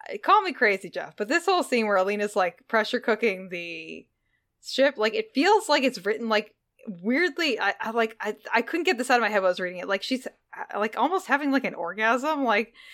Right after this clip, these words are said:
it just feels like, it's just like, <sighs> I don't know. I read through it and I was like, "Wow, this feels oddly sexual to me." I could be the only one standing on this hill, but I was like, "Wow."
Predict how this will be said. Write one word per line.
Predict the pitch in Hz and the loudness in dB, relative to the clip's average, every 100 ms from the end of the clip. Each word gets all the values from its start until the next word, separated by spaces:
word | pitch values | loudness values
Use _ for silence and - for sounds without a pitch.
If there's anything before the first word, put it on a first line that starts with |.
| - - | -16 -2
it | 247 | 0
just | 302 - | 0 -2
feels | - 277 302 311 269 | 0 2 4 4 4
like, | 254 233 | 2 2
it's | 233 - | -4 -6
just | 240 247 | -2 0
like, | 214 - - - _ _ | 0 -4 -20 -20 _ _
<sighs> | - - - - - - _ _ - - - - - - - - | -8 -4 -4 -6 -12 -20 _ _ -12 -6 -4 -4 -8 -18 -14 0
I | 220 | 6
don't | 277 254 | 6 8
know. | 208 190 180 - | 8 6 4 0
I | 220 254 | 4 6
read | 285 277 | 6 4
through | 277 285 | 4 4
it | |
and | 247 | 6
I | 247 | 6
was | 254 | 6
like, | 254 247 | 4 4
"Wow, | 240 240 | 6 6
this | 277 | 2
feels | 285 277 - | 4 2 4
oddly | 226 226 226 | 4 4 0
sexual | 220 - - 220 196 | 0 -2 0 0 0
to | 190 196 | -2 -4
me." | 185 202 190 - _ _ _ _ _ _ _ _ _ _ _ _ _ _ _ _ _ _ _ _ - | -4 -4 -8 -16 _ _ _ _ _ _ _ _ _ _ _ _ _ _ _ _ _ _ _ _ -2
I | 226 | 0
could | 240 285 | 4 4
be | 269 | 4
the | 240 | 2
only | 233 240 233 | 2 4 4
one | 220 | 4
standing | - 214 208 | 2 0 2
on | 196 | 0
this | 190 - | -2 -4
hill, | 214 202 190 | 2 2 4
but | 185 | 4
I | 190 | 4
was | 208 | 4
like, | 208 - - | 0 -2 -8
"Wow." | - - - - | -4 0 0 -2